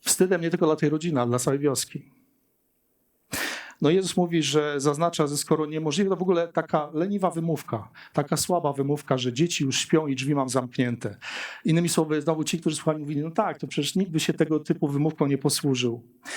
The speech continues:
I jeżeli, o-, jeżeli to jest możliwe w takim kontekście społecznym, Jezus mówi, to dalej to ileż bardziej Bóg ze względu na, no właśnie, ze względu na co?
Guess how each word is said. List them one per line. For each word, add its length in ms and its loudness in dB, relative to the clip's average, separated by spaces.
I 80 6
jeżeli, 540 4
o-, 160 -4
jeżeli 300 2
to 140 2
jest 220 -4
możliwe 380 -2
w 60 -12
takim 260 -4
kontekście 420 -2
społecznym, 520 -2
Jezus 280 -4
mówi, 240 0
to 100 -2
dalej 320 0
to 120 0
ileż 240 0
bardziej 360 0
Bóg 300 2
ze 140 4
względu 420 0
na, 440 0
no 120 4
właśnie, 480 0
ze 200 4
względu 320 0
na 160 2
co? 280 -6